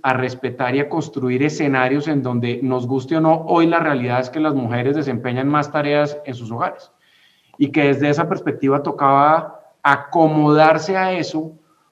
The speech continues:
porque entendíamos todos mucho mejor el esfuerzo y la dificultad que significaba, eh,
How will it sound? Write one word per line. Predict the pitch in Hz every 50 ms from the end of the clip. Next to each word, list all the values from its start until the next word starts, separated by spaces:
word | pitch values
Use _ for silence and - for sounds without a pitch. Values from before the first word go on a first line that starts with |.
| _ _ -
porque | 143 139 135 127 143
entendíamos | 139 135 131 127 135 131 131 131 143 147 151 165 180 175 - 147 - - -
todos | - - 143 143 147 156 160 160
mucho | 147 175 180 185 175 180 180 180
mejor | 180 156 127 123 135 135 135 135 139 - - - - - _ _ _ -
el | 135 127
esfuerzo | 131 127 127 - 143 139 131 127 143 156
y |
la | 156 160
dificultad | 160 147 139 139 131 - - 120 120 131 120 117
que | - 139
significaba, | - 151 135 139 117 120 117 117 - 113 110 117 117 123 135 147 147 143 - - - _ _ _ _ _
eh, | - 123 120 117 113 113 - -